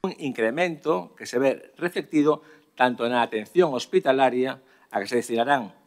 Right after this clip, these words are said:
un total de tres mil catrocentos setenta e oito millóns de euros,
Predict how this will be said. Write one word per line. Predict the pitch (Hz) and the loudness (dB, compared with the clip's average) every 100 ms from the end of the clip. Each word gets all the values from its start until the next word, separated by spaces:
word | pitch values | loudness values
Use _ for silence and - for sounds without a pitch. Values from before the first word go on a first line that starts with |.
| 143 | -8
un | 139 | -6
total | 127 127 120 95 | -4 2 2 2
de | 87 104 | -6 -8
tres | 107 107 | -8 -8
mil | 135 127 92 - _ - | -4 -4 -6 -16 _ -4
catrocentos | 110 110 113 - 127 101 87 - - | -4 -2 -6 -4 -6 -6 -12 -14 -12
setenta | 110 101 113 | -12 -6 -4
e | |
oito | 135 113 | -4 -6
millóns | 117 131 95 | -4 -4 -4
de | 104 | -2
euros, | 139 160 180 - | -2 -2 -6 -12